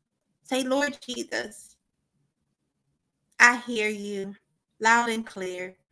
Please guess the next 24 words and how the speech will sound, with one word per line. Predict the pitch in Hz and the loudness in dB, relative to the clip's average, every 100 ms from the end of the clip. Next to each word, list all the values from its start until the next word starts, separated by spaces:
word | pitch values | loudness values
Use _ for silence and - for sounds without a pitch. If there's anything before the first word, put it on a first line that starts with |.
| _ _ _ _ _ _ - - | _ _ _ _ _ _ -10 4
I | 226 262 | 6 6
know | 240 226 233 | 2 2 2
that | 214 - | 0 -4
you | 233 | -2
have | 226 208 | -2 -2
been | 196 | -6
calling | - - 208 208 202 | -4 0 0 0 -4
me. | 196 190 185 - _ _ _ _ _ _ _ _ _ _ - | -6 -6 -10 -16 _ _ _ _ _ _ _ _ _ _ 10
I | 254 262 | 10 8
know | 233 233 240 233 233 | 2 0 0 0 0
that | 220 208 | -2 2
I | 214 233 226 214 214 - _ | 6 6 6 0 -8 -14 _
have | 240 190 | -10 -4
been | 214 226 | -4 -2
disconnected | 226 247 - 247 220 226 226 226 | -4 -6 -6 -2 0 -2 -6 -8
from | - 202 | -8 -8
you. | 180 180 175 - _ _ _ _ _ _ _ _ _ _ _ _ - | -6 -6 -8 -12 _ _ _ _ _ _ _ _ _ _ _ _ -4
And | 214 | -2
Jesus, | - 254 277 277 240 240 | -2 0 0 0 -2 2
I've | 226 247 240 | 4 4 2
been | 214 208 | -4 -4
lost | 208 226 - 254 - - | -2 0 -2 -4 -12 -8
ever | 214 214 226 | -6 -6 -8
since. | 226 - 220 214 _ - | -10 -10 -10 -10 _ -20